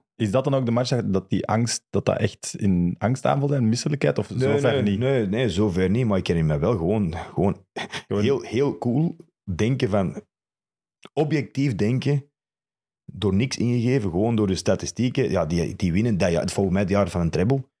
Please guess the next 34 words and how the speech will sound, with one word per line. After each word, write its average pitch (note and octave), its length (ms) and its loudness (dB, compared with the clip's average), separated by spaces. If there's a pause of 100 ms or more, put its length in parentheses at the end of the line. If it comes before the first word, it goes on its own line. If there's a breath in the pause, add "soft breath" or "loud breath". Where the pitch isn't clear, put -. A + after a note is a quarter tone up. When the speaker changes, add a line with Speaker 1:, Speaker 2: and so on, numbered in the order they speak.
(140)
Speaker 2:
dat - 140 -4
ze F2+ 80 0
een E2 160 0
Champions G2 300 0
League G2+ 180 0
winnen, A2 200 0
ze F2+ 80 -2
winnen E2+ 300 2
de - 180 0
F - 60 -6
A G2 100 2
Cup - 200 0
en F#2+ 120 2
ze E2+ 80 0
winnen, E2+ 580 0
Speaker 1:
Ja, G#2 140 0 (140)
ja. E2+ 160 -2
Speaker 2:
fantastische D#2 500 -2
ploeg, G2+ 320 -2
een F2 140 0
van E2 120 2
de D2 240 -2
beste G#2+ 320 0
ploegen G2+ 440 0
die E2 200 0
volgens E2 280 -2
mij F2 180 0
ooit, F#2+ 400 -2 (580)
eh, D#2+ 280 0
samen F2 320 0
op D#2 80 -2
veld F2 240 -2
heeft - 140 -4
gestaan. D#2+ 460 -4